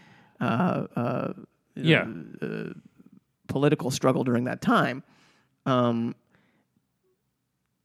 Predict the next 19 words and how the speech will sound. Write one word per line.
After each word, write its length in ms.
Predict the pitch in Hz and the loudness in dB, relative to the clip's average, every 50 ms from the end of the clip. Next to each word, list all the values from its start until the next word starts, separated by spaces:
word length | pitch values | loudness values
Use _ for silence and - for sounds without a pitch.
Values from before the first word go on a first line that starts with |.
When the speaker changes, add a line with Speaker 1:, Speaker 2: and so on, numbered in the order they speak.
| _ _ _ _ _ - | _ _ _ _ _ -2
Speaker 1:
but 320 | 139 135 135 127 131 127 | 0 2 4 4 4 2
who, 400 | 127 131 135 131 147 147 - - - - | 2 2 2 2 2 0 -2 -8 -14 -18
what? 500 | - - - - 170 156 147 151 - - 185 165 - - - - | -16 -14 -10 -6 -4 -2 -2 -2 -2 -4 -6 -6 -6 -6 2 6
Speaker 2:
And 200 | 185 190 190 196 | 6 8 10 8
they're 80 | 220 | 8
not 140 | 240 247 226 | 8 8 8
even 180 | 220 208 196 170 | 8 8 10 10
ultimately 360 | 165 175 175 175 170 160 147 | 10 8 8 8 6 6 6
concerned 340 | 165 156 131 - 160 160 151 | 4 2 6 6 6 6 8
about 200 | 139 139 135 131 | 8 8 8 6
it 100 | 123 120 | 6 6
being 180 | 131 131 127 | 4 4 4
factually 380 | 117 135 123 117 - - 131 135 | 6 6 6 6 6 4 6 8
accurate, 360 | 147 160 - - 110 104 123 | 8 6 6 6 6 6 6
Speaker 1:
No. 60 | 156 | 6
Speaker 2:
because 200 | 127 127 143 143 | 4 4 4 4
when 120 | 151 135 123 | 2 0 2
Sarah 260 | - - 143 135 135 | 4 6 6 6 6
Sucka-, 300 | - 147 135 139 123 | 6 4 4 4 0